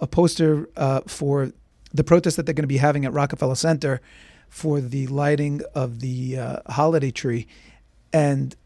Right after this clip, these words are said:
it was big, you know, it was a big watermelon. And at that point, I was like, "Okay, okay, what's the deal with the watermelon?" So they said it dates back to, I think, the seventies or so, because the watermelon, when you have that slice of watermelon, it has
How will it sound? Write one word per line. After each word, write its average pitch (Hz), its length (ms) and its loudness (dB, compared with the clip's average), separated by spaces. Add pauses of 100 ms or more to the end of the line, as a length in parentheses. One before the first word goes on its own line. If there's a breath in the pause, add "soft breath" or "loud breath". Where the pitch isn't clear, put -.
it 160 80 2
was 143 200 4
big, 156 500 6
you 170 80 4
know, 160 80 4
it 135 80 2
was - 20 2
a 135 60 2
big 208 380 8
watermelon. 190 680 8
And 151 140 4
at 143 100 2
that 196 220 10
point, 160 160 2
I - 20 2
was 135 80 0
like, 147 80 2
"Okay, 143 200 2
okay, 120 200 -2
what's 156 400 2
the 170 100 -2
deal 147 160 2
with 139 120 0
the 139 80 0
watermelon?" 127 300 -2 (460 soft breath)
So 170 440 6
they 165 120 6
said 185 200 4
it - 160 -4
dates 202 260 4
back 170 560 4 (380)
to, 151 260 0
I 135 60 -2
think, 185 340 -6
the - 80 -12
seventies 196 600 4
or 131 80 -2
so, 131 320 -2 (440 soft breath)
because 156 440 0
the 156 100 4
watermelon, 143 840 4
when 139 120 0
you 131 100 2
have 151 220 4
that 147 160 0
slice 156 280 2
of 139 80 -4
watermelon, 160 440 0
it 135 60 -2
has 143 220 0